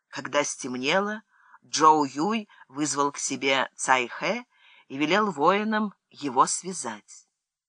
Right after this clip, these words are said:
«За что? Я ни в чём не повинен», вопил Цай Хэ. «Как ты смел обманывать меня?» крикнул Джоу Юй. «Ведь ты лазутчик Цао Цао.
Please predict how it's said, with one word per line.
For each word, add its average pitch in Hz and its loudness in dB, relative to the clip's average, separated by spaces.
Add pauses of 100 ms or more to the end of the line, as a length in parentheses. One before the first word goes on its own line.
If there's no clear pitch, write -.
(220)
«За - -10
что? - -4 (640)
Я 120 -14
ни 113 -16
в - -18
чём 151 0
не 143 -4
повинен», 147 -4 (220)
вопил 147 0
Цай 131 0
Хэ. 113 -6 (800)
«Как 294 6
ты 214 -6
смел 226 4
обманывать 190 6
меня?» 151 4
крикнул 147 -2
Джоу 147 8
Юй. 156 2 (640)
«Ведь 180 -2
ты 220 2
лазутчик 262 4
Цао 311 10
Цао. 165 8